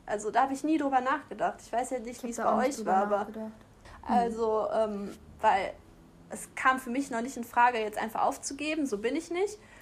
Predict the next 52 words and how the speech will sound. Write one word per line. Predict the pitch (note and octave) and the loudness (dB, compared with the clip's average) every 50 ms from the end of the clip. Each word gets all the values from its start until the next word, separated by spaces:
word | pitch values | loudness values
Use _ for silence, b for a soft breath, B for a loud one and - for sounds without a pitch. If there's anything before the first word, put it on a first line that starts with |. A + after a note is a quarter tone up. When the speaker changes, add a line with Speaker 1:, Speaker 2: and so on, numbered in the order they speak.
| B | B
Speaker 2:
Ja. | - G3+ - - - | -8 -8 -8 -8 -6
Speaker 1:
Und, | - A#3+ B3 B3 A#3+ A#3 A#3 - - | -4 -2 -2 -2 -2 -4 -6 -6 0
ähm, | - A3+ A#3 A#3 A#3 A#3 A#3 A#3+ | 4 4 4 4 4 0 -4 -2
bin | A#3 C4 C#4 | 0 2 4
dann | C4+ B3+ C4 | 4 4 4
halt | B3+ A#3 A3+ - | 2 2 2 2
auch | A#3 A3+ | 0 -2
in | A#3 A3 A3 G#3 | -2 -4 -2 0
Nachprüfung | G#3 A3 A#3 - - A#3+ - - G#3+ G3+ | 0 0 0 -2 -6 -12 -10 -8 -8 -8
gegangen. | G3+ G#3 G3+ A3 A#3+ C#4+ E4 D#4+ D#4+ D#4 | -8 -4 0 2 2 2 2 0 -2 -2
Ich | C#4 C4+ | -4 -2
durfte | - A#3+ B3+ B3+ - A#3+ | -2 -2 -2 -2 -4 -4
mir | A3 G#3 G#3 | -2 -2 0
auch | - - | 2 2
aussuchen, | A3+ B3+ D4+ - - E4 E4+ E4+ E4+ C#4 | 2 2 2 0 -2 -4 -4 -2 -4 -4
also | - G#3 G#3 G3+ - G#3 G3+ G3+ G3 G3 B B B B B | -2 -2 -2 0 0 2 2 2 0 -2 B B B B B
ich | - A3 A3+ - | -8 -6 0 2
hätte | A#3+ A3+ - - | 2 2 2 0
entweder | - A#3 A#3 A#3 A3 G#3 G3+ G#3+ | -2 -2 -2 -2 0 0 2 2
halt | G#3 G3+ G3 | 2 0 -2
in | G3+ G3 G3 | -4 -6 -6
Bio, | G#3 B3 C#4 D4 D4 C#4+ | -4 -2 0 0 2 0
Deutsch | C4+ G#3+ G#3 G3+ G3+ G3+ - - | 0 2 2 0 0 -2 -4 -6
oder | - - | -4 -4
Englisch | - - D4+ E4+ F4 E4+ - | -2 0 0 0 0 0 -2
gehen | - D4+ D4+ D4+ | -4 -4 -4 -4
können. | D4 - D#4+ D#4 D#4+ E4 E4 E4+ E4+ B B B B B - | -2 0 0 2 2 0 -2 -6 -8 B B B B B -4
Ähm, | - A3+ A3 A3 A3 G#3+ G3+ G#3+ G#3+ - - - - - - - - - - - - | 0 0 0 0 0 -4 -6 -8 -10 -12 -16 -20 -20 -20 -20 -20 -20 -20 -20 -10 -6
genau, | - B3 A#3 A3 G#3+ G#3 G3 G#3 | -4 -2 2 4 4 6 6 4
ich | A3 | 2
durfte | - A#3 A#3 A#3 - A3+ | 0 -2 -2 -2 -4 -6
mir | A3 G#3 | -4 -4
halt | G3+ G3 - | -4 0 2
aussuchen, | - A#3 B3 B3 - B3+ B3+ - A#3+ A3+ A3 | 2 2 2 2 -2 -8 -8 -8 -6 -4 -2
welche | G#3+ G#3+ A3 - - A3 G3+ G3+ G3+ - - | -2 -2 -2 -2 -2 -2 0 -2 -2 -4 -6
ich | G#3+ G#3+ - - | -10 -8 -4 -4
als | - F3+ - - | -4 -4 -2 0
erstes | - C#4 E4+ E4+ E4+ - - | 2 2 2 2 0 -2 0
machen | C#4 C#4 C4+ C4+ B3 | 0 0 0 0 -2
möchte. | B3 B3 B3 - A#3+ | -2 -2 -2 0 -2
Hab | A3 G#3 - | 0 0 0
auch | G#3 - | -2 -2
für | - - - | 0 2 4
alles, | - B3 B3+ A#3 - - - | 4 4 2 0 -6 -10 -6
ich | - - | 0 2
hab | B3 B3 - | 2 4 2
auch | B3 A#3+ | 2 0
für | - - - | 0 2 4
alles | - A#3 A3+ G#3+ G#3 - | 4 4 4 2 -2 -8
gelernt, | - - - - - - G#3+ - | -8 -8 -6 -6 -6 -6 -4 -2
weil | - G#3+ A3+ | -2 -2 -2
ich | A3+ | -2